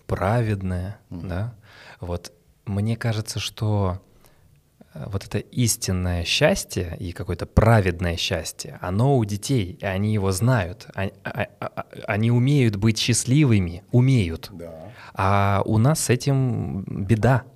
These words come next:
Speaker 1: не проблема, а беда.
Speaker 2: Мгм.
Speaker 1: Потому что если мы чуть поглубже, э, сейчас, э, перейдём вот в эти отношения людей, то из-за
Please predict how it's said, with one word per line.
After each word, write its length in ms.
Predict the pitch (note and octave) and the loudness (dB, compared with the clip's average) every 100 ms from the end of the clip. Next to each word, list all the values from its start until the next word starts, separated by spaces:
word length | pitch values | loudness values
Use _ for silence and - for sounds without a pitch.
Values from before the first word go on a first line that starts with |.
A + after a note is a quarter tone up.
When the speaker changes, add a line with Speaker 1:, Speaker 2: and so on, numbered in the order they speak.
| _ - | _ -2
Speaker 1:
не 100 | A#2 | 0
проблема, 600 | A#2 G2+ G2+ C3 G2+ E2 - | 2 0 2 0 0 -4 -4
а 100 | G2+ | -2
беда. 460 | F#2+ G2 G#2+ F2+ - _ - | 0 2 2 0 -2 _ -20
Speaker 2:
Мгм. 100 | F#2+ E2 D#2 G#2+ | -18 -14 -14 -8
Speaker 1:
Потому 300 | - G#2 A2 | -2 0 0
что 400 | - - G2 F2+ - - - | -2 -2 -2 -2 -8 -20 -8
если 320 | G#2 G#2+ G#2+ | -4 -2 0
мы 280 | G#2 F#2+ - - - - _ _ _ - - | 2 0 -2 -8 -20 -20 _ _ _ -12 -4
чуть 200 | - - | 0 2
поглубже, 580 | G#2+ A#2 F2+ F#2 E2+ - - - - - - - - _ - | 2 2 0 0 -2 -4 -14 -20 -20 -20 -20 -20 -20 _ -2
э, 40 | G#2+ G2+ F2+ - - | 0 2 0 -4 -6
сейчас, 640 | - G2+ - F2+ - - - | -6 -8 -8 -6 -2 -2 -4
э, 400 | A#2+ - D2 F2 - | -10 -10 -8 -6 -2
перейдём 580 | G#2 G2+ G#2+ G2 E2+ - - | 0 2 2 2 0 -6 -12
вот 400 | C2+ G2+ F#2 - | -10 -6 -6 -4
в 60 | F#2+ | -6
эти 340 | - F#2 F2+ E2+ F2 G2 - F2 | -4 -6 -4 -4 -6 -8 -6 -2
отношения 580 | G2+ A2 G#2 G#2+ F#2 F2+ | 0 0 0 0 -2 -2
людей, 540 | G2 G#2 D3+ E3+ E3 _ - - - - | -2 0 -2 -2 -6 _ -20 -20 -20 -6
то 560 | G#2+ A2 G#2 G2+ G2+ - - - - - | -2 0 0 0 -2 -6 -12 -12 -14 -6
из-за 840 | A#2+ A#2+ G#2 A2+ A2 G#2+ G#2 F#2+ | -2 0 0 0 2 2 0 -2